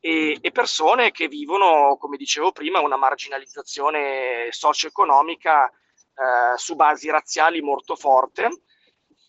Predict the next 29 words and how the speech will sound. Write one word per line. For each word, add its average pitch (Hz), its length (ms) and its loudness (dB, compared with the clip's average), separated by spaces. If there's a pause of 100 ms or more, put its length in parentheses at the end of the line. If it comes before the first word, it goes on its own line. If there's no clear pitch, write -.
(100)
eh, 156 360 2
e 185 120 2
dove 143 1000 2 (120)
la 139 100 0
maggior 143 340 -2
parte 180 320 0
delle 143 160 -8
persone 190 600 -2
è 160 100 -2
anche 147 640 0
indocumentata, 147 1160 -4
nonostante 151 1120 0
sia 135 400 2
magari 139 380 0
nata 170 340 2
e 131 60 -10
cresciuta - 580 -10
in 135 60 -6
Repubblica 135 480 -12
Dominicana. 127 680 -2 (440)
E 160 100 -8
questo - 260 -4
lo 160 60 0
sottolineo - 540 -2
perché 139 220 -6
in 139 80 -4
Repubblica 143 420 -8
Dominicana 143 560 -2
fino, 135 460 -10